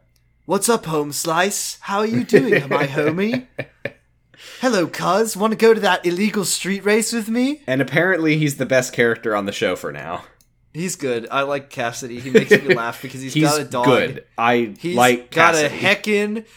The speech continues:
Speaker 1: he's got a heckin' pupper.
Speaker 2: Shut up.
Speaker 1: Borf, borf. Woof, woof.
Speaker 2: Shut
Speaker 1: What's
Speaker 2: up.
Speaker 1: for dinner? Ha ha. Um,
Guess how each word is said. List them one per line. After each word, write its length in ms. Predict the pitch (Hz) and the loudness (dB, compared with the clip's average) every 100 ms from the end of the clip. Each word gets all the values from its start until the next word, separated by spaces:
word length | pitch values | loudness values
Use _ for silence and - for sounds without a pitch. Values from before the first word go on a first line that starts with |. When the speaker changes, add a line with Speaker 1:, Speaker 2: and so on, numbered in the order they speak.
| _ | _
Speaker 1:
he's 260 | 175 185 | -6 -6
got 240 | - 175 160 | 0 2 2
a 180 | 147 131 | 0 -4
heckin' 800 | 107 - 208 226 226 233 233 208 | -8 -2 0 0 0 0 0 -6
pupper. 600 | - 214 226 226 247 240 | -2 2 2 0 -2 -2
Speaker 2:
Shut 160 | - 214 | 2 2
up. 140 | 226 | 2
Speaker 1:
Borf, 160 | 220 160 | -2 -6
borf. 500 | 165 139 127 131 - | -4 -2 -4 -8 -12
Woof, 320 | 147 202 196 | -8 -6 -6
woof. 300 | 165 165 143 | -4 -4 -4
Speaker 2:
Shut 160 | - 151 | -2 -2
Speaker 1:
What's 80 | 151 | -2
Speaker 2:
up. 60 | 190 | -6
Speaker 1:
for 60 | |
dinner? 320 | 165 151 127 | -6 -6 -6
Ha 200 | 110 120 | -6 -4
ha. 340 | 113 113 120 143 _ _ - - _ _ _ _ - | -4 -4 -6 -8 _ _ -20 -20 _ _ _ _ -6
Um, 520 | 127 127 127 127 123 | -2 -2 -4 -8 -14